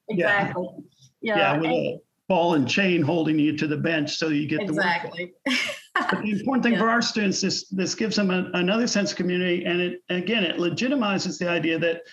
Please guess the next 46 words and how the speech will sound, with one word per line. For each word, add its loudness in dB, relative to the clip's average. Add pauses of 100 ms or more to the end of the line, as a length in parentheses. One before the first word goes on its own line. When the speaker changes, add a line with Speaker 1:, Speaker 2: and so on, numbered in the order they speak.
(220)
Speaker 1:
this 0
is -2
not 0
separate -2
from -2
doing -2
pharmacy. -2
This -2
is -4
Speaker 2:
Yeah. 0
Speaker 1:
part 0
and -12
parcel 0
of -6
doing 0
pharmacy. -2 (600)
And 0
Speaker 2:
Absolutely. -6 (1000)
Speaker 1:
with 0
the 0
idea 2
that 0
we're 0
doing 0
it -2
in 0
the -6
first -2
semester, -2 (600)
there 2
are 4
a 2
lot 2
of -2
schools, -2 (240)
and 0 (160)
as 0
I 0
said, 0
there's -2
no 2
wrong 2
answer, -2
but -4
many 2
schools -2